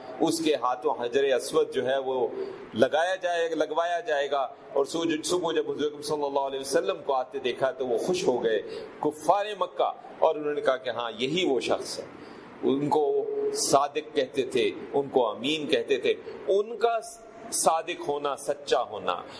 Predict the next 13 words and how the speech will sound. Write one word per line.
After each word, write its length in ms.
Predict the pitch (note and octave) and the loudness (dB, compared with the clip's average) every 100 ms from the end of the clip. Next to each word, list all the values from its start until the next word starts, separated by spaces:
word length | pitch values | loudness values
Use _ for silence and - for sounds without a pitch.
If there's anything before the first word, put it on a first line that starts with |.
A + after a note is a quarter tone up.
| - - | -2 2
ان 200 | G#3 A3 | 2 2
کا 240 | A3 G#3 - | 0 0 -6
امین 380 | E3 F3+ F#3 | -4 -2 -2
ہونا، 240 | D#3+ D#3 D#3+ | -2 -2 -2
امانت 580 | D#3+ C#3+ C3+ C#3+ C#3 C3 | -4 -2 -4 -4 0 2
دار 220 | C#3 C#3+ | 4 0
ہونا، 320 | A#2+ B2+ D3+ F#3+ - - - | -6 0 2 2 -6 -10 0
امت 540 | E3+ E3 D#3 D3+ - | 2 2 2 0 -2
میں 160 | C3+ B2 | -4 -4
کوئی 540 | - D#3 E3+ E3 C3 | -2 -2 0 0 0
شخص 420 | G2 D#3+ D#3 - | 0 0 -2 -4
اس 140 | C#3 | -4
کے 100 | - | 2